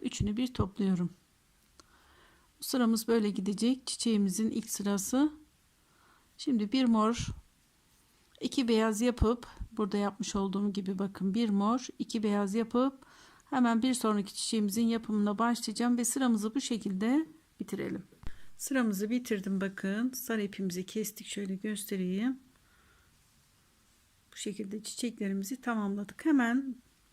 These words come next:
işimi çevirdim ve bir üst sıramıza geçtik. Öncelikle bakın bir fıstık yaptım. Sonra, e, üçlü fıstığımızı topladım. Şimdi beyazla yine devam ediyorum.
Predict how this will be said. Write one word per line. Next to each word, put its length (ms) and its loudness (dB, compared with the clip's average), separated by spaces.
işimi 340 -4
çevirdim 540 0
ve 180 -4
bir 180 -2
üst 180 -6
sıramıza 380 -4
geçtik. 560 -4
Öncelikle 600 0
bakın 380 -4
bir 120 2
fıstık 420 -6
yaptım. 380 -2
Sonra, 600 -2
e, 480 -4
üçlü 300 -8
fıstığımızı 580 -4
topladım. 680 -2
Şimdi 440 0
beyazla 380 2
yine 300 0
devam 360 0
ediyorum. 680 0